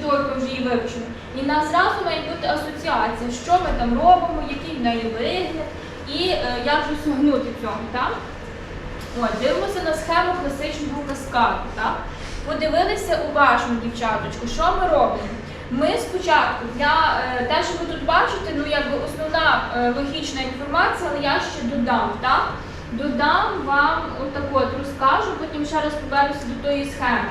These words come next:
Стрижку розпочинаємо, так? З розподілу, звісно,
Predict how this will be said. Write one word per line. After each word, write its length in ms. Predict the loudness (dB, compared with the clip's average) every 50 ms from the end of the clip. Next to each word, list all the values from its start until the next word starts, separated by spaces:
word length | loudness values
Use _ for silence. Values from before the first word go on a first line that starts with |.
| -6 -8 -10 -12 -12 -12 -12 -12
Стрижку 440 | -8 -6 -4 -2 -2 -2 -2 -2 -2 -2
розпочинаємо, 1120 | -2 -4 -6 -6 -6 -6 -4 -2 2 4 4 6 4 4 2 0 0 0 2 2 2 0 -2 -4 -8 -12 -4 0
так? 280 | 4 6 6 6 4 0 -4 -6 -8 -8 -10 -10 -12 -12 -12 -12 -10 -10 -10 -10 -10 -8 -8 -6 -4 -2 -2
З 40 | -2
розподілу, 500 | -2 -2 -4 -2 -2 -2 -2 -2 -2 -4
звісно, 320 | -6 -6 -6 -6 -6 -6